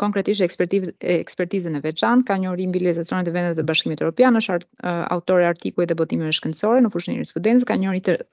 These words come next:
pak, ë, të mira, të pak në një gjuhë të vendet dhe të B E-s, dhe ka aftësi shumë të mira organizative për, ë, personale, si dhe etike të larta. Në, për, për pozicionin e këshilltares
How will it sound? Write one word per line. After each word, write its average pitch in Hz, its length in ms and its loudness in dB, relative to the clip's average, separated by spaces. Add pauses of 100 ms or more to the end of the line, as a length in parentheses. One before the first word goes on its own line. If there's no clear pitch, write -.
pak, 180 340 -2
ë, 165 160 -6 (300)
të 196 80 4
mira, 196 220 4 (440)
të 185 100 -8
pak 196 200 2
në 208 100 -2
një 208 180 0
gjuhë 175 180 -6
të 165 100 -10
vendet 170 260 -4
dhe 156 120 -4
të 156 100 -8
B 202 200 0
E-s, 262 200 -2 (160)
dhe 208 140 2 (100)
ka 208 140 0
aftësi - 280 -6
shumë 196 160 -4
të 185 120 -2
mira 185 260 -2
organizative 180 600 -2
për, 180 240 -4
ë, 165 100 0 (180)
personale, 175 540 0
si - 80 -10
dhe 165 100 0
etike 165 220 -4
të 165 160 -4
larta. - 300 -8 (920)
Në, 220 160 4
për, 208 220 6
për 269 160 6
pozicionin 233 480 4
e 214 60 -6
këshilltares 269 600 2